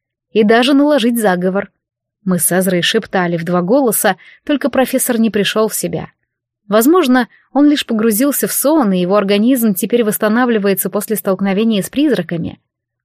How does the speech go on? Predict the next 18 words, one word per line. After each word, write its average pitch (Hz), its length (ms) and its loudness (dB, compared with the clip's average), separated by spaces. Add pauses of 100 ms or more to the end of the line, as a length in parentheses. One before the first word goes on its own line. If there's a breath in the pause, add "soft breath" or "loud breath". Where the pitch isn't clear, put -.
(120)
Но 196 220 0
эльфийский 262 580 0
целитель 226 460 0
не 240 100 2
помешал 208 540 0
бы, 185 240 0 (280 soft breath)
хотя 233 300 -2
бы 226 120 4
для 220 160 0
того, 196 320 0
чтобы 220 260 -2
сказать, 220 380 0
что - 180 -4
с - 100 -6
ним 214 140 -2
всё 240 140 -4
в - 60 -6
порядке. 190 600 -4